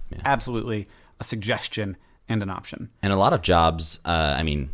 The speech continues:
Speaker 1: I wouldn't say necessarily a lot of jobs, but hopefully,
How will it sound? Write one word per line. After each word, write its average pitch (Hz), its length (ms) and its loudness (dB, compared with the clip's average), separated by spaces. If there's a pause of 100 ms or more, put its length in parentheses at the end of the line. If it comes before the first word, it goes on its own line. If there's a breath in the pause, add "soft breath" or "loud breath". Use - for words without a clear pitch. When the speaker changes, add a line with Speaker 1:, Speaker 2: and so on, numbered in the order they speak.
(680)
Speaker 1:
I 76 100 -8
wouldn't 71 200 -6
say 69 120 -2
necessarily 69 440 -4
a 69 60 -4
lot 76 240 0
of 67 80 -2
jobs, 69 260 2
but 76 200 4 (400 loud breath)
hopefully, 78 580 6